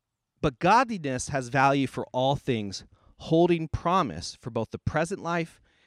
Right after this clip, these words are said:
and the life to come. And this is important. He says learning to grow spiritually, becoming more like Jesus, to, to become more godly, is beneficial both for our life right now. It will immediately benefit your life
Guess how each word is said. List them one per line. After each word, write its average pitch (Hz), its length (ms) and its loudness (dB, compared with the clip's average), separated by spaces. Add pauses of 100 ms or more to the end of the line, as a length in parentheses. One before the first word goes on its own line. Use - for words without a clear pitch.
(160)
and 143 200 -2
the 135 60 -2
life 123 220 -2
to - 80 -12
come. 90 280 -10 (920)
And 131 80 -8
this 170 140 -2
is 143 120 -4
important. 110 440 -2 (640)
He 147 100 -4
says 139 260 -2
learning 180 520 0
to 156 100 -2
grow 143 460 2
spiritually, 156 560 0
becoming 135 360 -2
more 131 300 2
like 143 160 2
Jesus, 131 540 -2
to, 101 200 -4
to - 140 -14
become 107 280 -6
more 127 180 -6
godly, 107 420 -2 (380)
is 117 160 -2
beneficial 143 840 -2 (680)
both 151 260 0
for 139 180 0
our 123 100 2
life 127 380 0
right 123 200 0
now. 113 300 -8
It 135 160 -4
will 139 300 -4
immediately 156 920 0 (260)
benefit 147 500 -2
your 117 260 0
life 107 580 -2